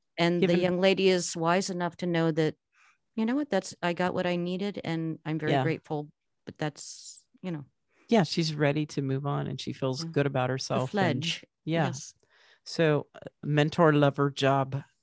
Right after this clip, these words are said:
Speaker 2: complete.
Speaker 1: Yes.
Speaker 2: Rubber stamp.
Speaker 1: Really beautiful
Speaker 2: Okay.
Speaker 1: scene.
Speaker 2: <laughs> It's a
Speaker 1: <laughs>
Speaker 2: lovely scene. It
Speaker 1: Yeah.
Speaker 2: really is. Kate and Abby, or Kate persuades Abby to show the loft because it's done now.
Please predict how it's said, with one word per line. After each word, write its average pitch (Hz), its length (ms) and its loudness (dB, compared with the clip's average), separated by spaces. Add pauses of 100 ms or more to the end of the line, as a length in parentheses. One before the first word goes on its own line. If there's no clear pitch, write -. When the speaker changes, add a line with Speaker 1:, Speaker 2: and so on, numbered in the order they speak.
(160)
Speaker 2:
complete. 135 560 -4 (300)
Speaker 1:
Yes. - 420 -8 (320)
Speaker 2:
Rubber 123 220 2
stamp. - 400 -6 (440)
Speaker 1:
Really 170 160 -2
beautiful 151 360 -4
Speaker 2:
Okay. - 80 -10
Speaker 1:
scene. 90 140 -10
Speaker 2:
<laughs> - 360 -6
It's 214 180 4
a 208 80 6
Speaker 1:
<laughs> 156 200 6
Speaker 2:
lovely 131 340 4
scene. 107 440 -6 (120)
It 123 120 -6
Speaker 1:
Yeah. 139 60 -2
Speaker 2:
really 117 280 0
is. 107 260 -4 (640)
Kate 196 380 4 (1040)
and 151 100 4
Abby, 131 580 0 (440)
or 139 120 0
Kate 160 320 2
persuades 135 460 0
Abby 123 380 0
to - 180 -6
show 175 340 4
the 147 160 4
loft 107 600 -2 (180)
because 131 320 -2
it's 120 220 -6
done - 320 -6 (400)
now. 53 240 -12